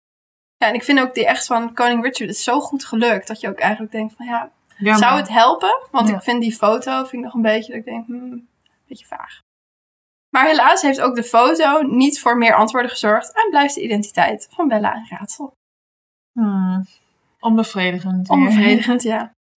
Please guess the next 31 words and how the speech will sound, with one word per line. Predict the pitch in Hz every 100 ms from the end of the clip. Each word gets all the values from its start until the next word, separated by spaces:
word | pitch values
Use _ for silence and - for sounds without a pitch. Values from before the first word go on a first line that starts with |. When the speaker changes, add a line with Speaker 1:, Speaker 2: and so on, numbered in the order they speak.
| _ _ _ _ _ _
Speaker 1:
De | - 254
iconische | 277 302 339 330 302
graffiti-tekst | - 254 302 294 269 220 214
Who | - 262
Put | 262 214
Bella | - 220 208
in | 208
the | 214
Witch | 240 -
Elm, | - 190 196 -
die | 214 208
al | 214
sinds | 226 226
de | 233
jaren | 202 202
zeventig | 208 233 233 - 220
in | - 220
de, | 220 226 _
op | 233 226
de | 233
Witchbury | 233 240 - 226 214 - _
Obelisk | 240 233 226 226 -
in | 226
Hagley | 220 247 302
staat, | 294 262 247 254 - _ _ _ _
die, | 226
zeg | 220 -
maar, | 220
die | 220 202
dichtbij | 233 226 214 220 226
de | 226 226 220 214